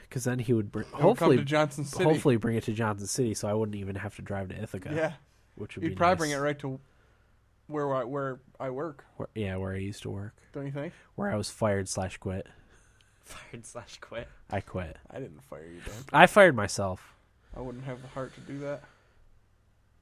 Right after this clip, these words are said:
Speaker 1: But anyway, oh, I, we're glad you liked our episode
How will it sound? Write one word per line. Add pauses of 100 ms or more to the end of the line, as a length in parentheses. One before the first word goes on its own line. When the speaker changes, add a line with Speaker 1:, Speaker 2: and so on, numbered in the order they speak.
(220)
Speaker 1:
But
anyway,
oh, (200)
I,
we're
glad
you
liked
our
episode